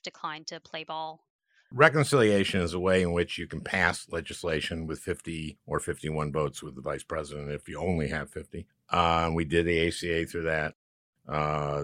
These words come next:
Speaker 2: they did their tax cut in seventeen that way. Um, it has to do with budget stuff. Uh, c-, can you
Speaker 1: Yeah.
Speaker 2: put a finer
Speaker 1: I, I will
Speaker 2: point
Speaker 1: say
Speaker 2: on that?
Speaker 1: my recollection on the A C A is a little bit different than yours. I thought that the A C A itself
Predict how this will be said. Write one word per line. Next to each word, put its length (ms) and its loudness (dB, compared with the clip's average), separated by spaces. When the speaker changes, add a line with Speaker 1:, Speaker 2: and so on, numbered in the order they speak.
Speaker 2:
they 280 2
did 280 4
their 180 2
tax 340 0
cut 260 -4
in 260 -2
seventeen 800 -2
that 240 0
way. 320 -2
Um, 720 4
it 140 2
has 240 6
to 160 2
do 340 2
with 340 0
budget 460 2
stuff. 640 0
Uh, 300 -8
c-, 240 -14
can 140 2
you 80 4
Speaker 1:
Yeah. 280 12
Speaker 2:
put 140 4
a 80 4
finer 300 4
Speaker 1:
I, 100 12
I 60 12
will 140 12
Speaker 2:
point 100 6
Speaker 1:
say 100 4
Speaker 2:
on 120 10
that? 120 6
Speaker 1:
my 280 8
recollection 500 4
on 100 2
the 100 -4
A 180 2
C 260 -2
A 320 6
is 200 -6
a 40 -10
little 160 2
bit 140 -4
different 320 -4
than 120 -10
yours. 300 -6
I 220 12
thought 220 2
that 100 -6
the 100 -4
A 160 2
C 180 -4
A 200 2
itself 580 2